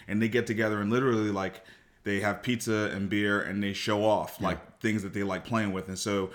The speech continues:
Speaker 1: that, and they're free, right? You know what I'm saying? It's just for, like, the spirit of, of camaraderie and
Speaker 2: Yeah.
Speaker 1: teaching and learning. And so those were free environments for me to go and both network and learn.
Speaker 2: Mm-hmm.
Speaker 1: You know what I'm saying?
Speaker 2: Mm-hmm.
Speaker 1: And so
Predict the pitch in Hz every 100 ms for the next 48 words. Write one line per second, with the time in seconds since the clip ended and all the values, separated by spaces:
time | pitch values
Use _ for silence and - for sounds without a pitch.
0 | - - 87 113 117 - 110 104 101 -
1 | 139 82 92 98 98 - 101 98 92 98
2 | 98 120 113 - 98 95 - 95 - 113
3 | 104 95 95 90 - - 95 - 101 101
4 | 98 98 92 104 92 135 117 92 92 113
5 | 113 92 90 - 98 92 - - - 95
6 | 117 123 113 101 - - 117 127 131 135
7 | 139 113 110 110 113 101 95 - 107 107
8 | 101 104 101 98 98 95 92 98 104 107
9 | 123 120 - 110 101 98 92 64 78 80
10 | 104 101 101 104 98 92 104 - 98 95